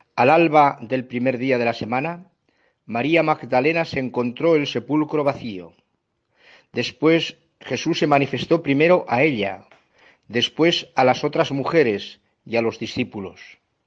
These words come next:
La fe renace más viva y más fuerte que nunca, ya invencible,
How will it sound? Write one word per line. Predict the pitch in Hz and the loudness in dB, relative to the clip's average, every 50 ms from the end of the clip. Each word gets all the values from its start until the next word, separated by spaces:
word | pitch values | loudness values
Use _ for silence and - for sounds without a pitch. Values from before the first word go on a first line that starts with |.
| _ _ _ _ - - - - - _ _ | _ _ _ _ -20 -20 -20 -20 -20 _ _
La | - 110 117 | -2 0 0
fe | - - 151 165 165 | 0 2 2 4 4
renace | 151 143 135 135 160 170 170 - 156 151 | 4 4 4 4 4 4 2 2 0 0
más | 143 143 139 131 120 | 2 2 0 -2 -2
viva | 117 165 180 165 160 | -6 -6 -2 0 0
y | 143 | 2
más | 131 127 127 - | 2 0 -2 -2
fuerte | - - 156 170 175 170 - 156 - | -2 -2 -2 -2 0 0 -2 -4 -2
que | - 131 | 0 -2
nunca, | 143 170 175 147 120 - - 92 87 95 - _ _ _ _ _ _ _ _ _ _ _ | -2 -2 -4 -6 -6 -8 -10 -12 -12 -12 -18 _ _ _ _ _ _ _ _ _ _ _
ya | - 95 98 120 143 147 | -20 -6 0 2 2 4
invencible, | 139 131 123 127 120 117 117 - - 156 151 113 104 101 98 98 95 101 | 2 2 0 0 -2 -2 -6 -6 -6 -6 -6 -6 -8 -10 -10 -12 -14 -18